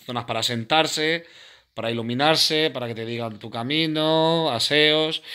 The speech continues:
Y desde aquí habría un pequeño mirador que daría a los koalas, pero claro, eh, si los koalas no están aquí, no te los vas a perder porque más adelante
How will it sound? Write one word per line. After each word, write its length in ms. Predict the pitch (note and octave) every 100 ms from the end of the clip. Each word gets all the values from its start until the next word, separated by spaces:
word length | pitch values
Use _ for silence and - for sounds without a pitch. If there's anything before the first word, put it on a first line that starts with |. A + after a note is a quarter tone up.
| - - -
Y 140 | -
desde 220 | D3+ D3+ D#3
aquí 400 | C#3 F3 A3+ -
habría 220 | C3+ E3
un 100 | C3+
pequeño 380 | C#3 D3+ E3 D#3+
mirador 500 | D#3 D#3 F3 D#3 -
que 420 | B2 A#2+ A#2 A#2
daría 440 | A2+ A#2 D3+ A#2+
a 180 | G2+ G2+
los 180 | A#2 B2+
koalas, 460 | D#3 D#3+ E3 G3+ -
pero 220 | A#2+ A2
claro, 320 | B2+ A2 D2+
eh, 260 | - F#2+ G2+
si 100 | -
los 160 | G#2 G2
koalas 380 | A2 C3 A2+ F#2+
no 80 |
están 200 | A2 A#2+
aquí, 280 | A#2+ G#2+ D3
no 160 | C#3 A#2+
te 80 | A2+
los 120 | G#2+
vas 160 | A2
a 80 | A#2
perder 300 | A2+ A#2 D3+
porque 220 | D3+ G#2+
más 180 | G#2+ A2+
adelante 480 | B2+ A#2 B2 C#3